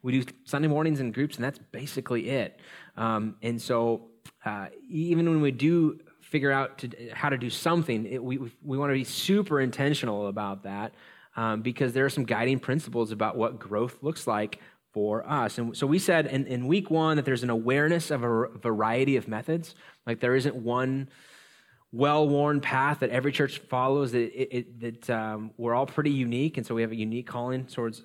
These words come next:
towards those things. We said there's a value in self-awareness, that we all have these blind spots, things in our life. Every person has blind spots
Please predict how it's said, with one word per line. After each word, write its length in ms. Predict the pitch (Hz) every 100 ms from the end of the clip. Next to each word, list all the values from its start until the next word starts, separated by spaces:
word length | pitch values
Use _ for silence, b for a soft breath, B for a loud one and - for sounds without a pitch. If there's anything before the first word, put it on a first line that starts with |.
| _
towards 240 | - 117
those 140 | 117 110
things. 240 | 123 127
We 180 | 117 120
said 200 | - 131
there's 160 | 123 117
a 60 |
value 420 | 101 110 110 123 117
in 260 | 107 82 -
self-awareness, 840 | - - 143 - 104 101 117 156 156
that 80 |
we 80 | 120
all 120 | 117
have 180 | 131 131
these 140 | 127 107
blind 380 | 117 113 151
spots, 360 | 156 160 160 156
things 240 | 190 202
in 80 | 190
our 100 | 160
life. 300 | 139 151 165
Every 180 | 170 202
person 280 | 190 160 151
has 120 | 123
blind 260 | 123 127 113
spots 320 | 101 92